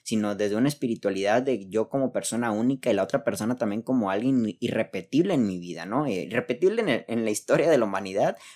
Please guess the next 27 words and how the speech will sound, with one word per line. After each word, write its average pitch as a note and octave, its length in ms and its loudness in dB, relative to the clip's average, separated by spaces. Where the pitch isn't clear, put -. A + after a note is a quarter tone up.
pero G#2+ 240 2
pues G2+ 220 0
por G#2 320 0
azares A2+ 340 2
del C3 140 0
destino C3 480 2
o - 80 4
por G#2 180 -4
destino A#2 440 -2
como G2+ 240 -4
tal, C3 280 2
pues G#2+ 160 -2
está A2 220 -2
en B2 80 4
mi C3+ 100 0
vida C3 220 0
y D3 40 4
bueno, C3 300 0
pues G#2 160 -6
también F2+ 240 -8
agradecer A2+ 460 -2
y C#3 40 0
aprovechar A#2+ 560 -2
a D3+ 40 2
esa F#2+ 180 -6
persona, D#2 380 -14
¿no? D3 200 0